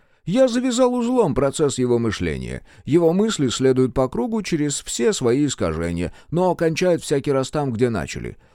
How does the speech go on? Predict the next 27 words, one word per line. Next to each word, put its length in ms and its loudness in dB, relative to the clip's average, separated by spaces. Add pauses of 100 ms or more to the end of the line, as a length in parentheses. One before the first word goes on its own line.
Он 220 2
будет 260 2
повторять 480 0
свои 240 0
бесполезные 680 -2
движения 480 0
до 120 -2
тех 240 -4
пор, 200 -2
пока 320 -2
я 260 0 (160)
не 220 4
выпущу 560 2
его 320 2
из 240 -2
петли». 560 -8 (280)
Несмотря 520 -2
на 120 -2
то, 280 -6 (180)
что 220 0
мастер 360 -2
Юэн 300 0
МакАлистер 640 -6
творил 400 -2
и 60 0
творил 340 -4
свои 460 -6